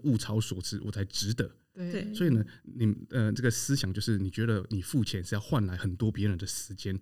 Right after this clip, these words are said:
Speaker 2: 嗯。
Speaker 1: 可是在那个西方的思想里面，
Speaker 2: 对。
Speaker 1: 他，他觉得我花钱是换来价值。
Speaker 2: 嗯，嗯。
Speaker 1: 所以即使你今天我跟你买的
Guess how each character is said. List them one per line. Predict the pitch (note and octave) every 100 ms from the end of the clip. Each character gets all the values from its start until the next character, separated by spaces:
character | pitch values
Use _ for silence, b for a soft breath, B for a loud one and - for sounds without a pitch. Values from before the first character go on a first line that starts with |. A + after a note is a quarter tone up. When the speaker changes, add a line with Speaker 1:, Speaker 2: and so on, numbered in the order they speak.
| -
Speaker 2:
嗯。 | - F3+ E3+ - A3
Speaker 1:
可 |
是 | A#2+ C#3
在 | C#3 A2+ -
那 | A#2
个 | G2 G2+ D#2+ -
西 | - C#3
方 | C#3 B2
的 |
思 | G2 - - B2
想 | A#2+ F#2+
里 | E2
面， | A#2 A2+ A#2 - _ _
Speaker 2:
对。 | F3+ F3+ F3 _ _ _ -
Speaker 1:
他， | - A#2+ B B
他 | D3
觉 | C3+
得 | A#2+ G#2+
我 | - G2+
花 | - B2
钱 | C3 - F2+ F2+
是 | A2+
换 | B2
来 | G2+ F2+
价 | - B2 F#2+
值。 | - A#1+ F2 -
Speaker 2:
嗯， | G#3+ F#3+ E3+ F3+ E3+
嗯。 |
Speaker 1:
所 | D#3+
以 | C#3 B -
即 | A#2
使 | C3+ B2+
你 | G2+
今 | F2+ A#2
天 | A2+ A#2 A2+ C#3 - _ _ _ _ -
我 |
跟 | G#2 B2
你 | A#2+
买 | G2 F2
的 | G#2+